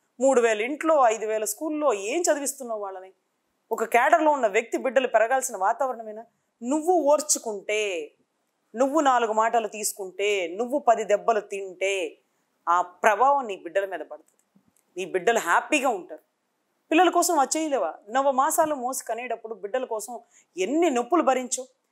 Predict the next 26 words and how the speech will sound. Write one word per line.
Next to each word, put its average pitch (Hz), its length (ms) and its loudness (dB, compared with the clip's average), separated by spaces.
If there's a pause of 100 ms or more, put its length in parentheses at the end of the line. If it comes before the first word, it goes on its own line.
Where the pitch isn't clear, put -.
(140)
ఈరోజు 320 360 2
ఆ 247 220 2
బిడ్డల 262 340 0
కోసం 285 360 -2
రెండు 233 260 -4
దెబ్బలు, 233 280 0
మూడు 240 220 -8
దెబ్బలు 214 260 -4
భరించలేవా? 196 600 -6 (680)
బాగా 240 180 2
తగిలినాయేమో, 220 680 -2 (680)
కానీ 269 160 2
కొంచెం 359 460 2
ఓర్చుకుంటే 214 760 -2
అంత 196 240 -2
గొప్ప 185 280 -2
వ్యక్తితో 208 520 -2
ఆ 180 160 2
బిడ్డల 233 340 0
భవిష్యత్తు 262 400 0
బాగుండేది. 220 460 -4
నీ 220 240 -14
భవిష్యత్తు 269 360 -2
బాగుంటుందని 220 500 -6
నేను 196 200 -6
చెప్పనమ్మా, 180 420 -8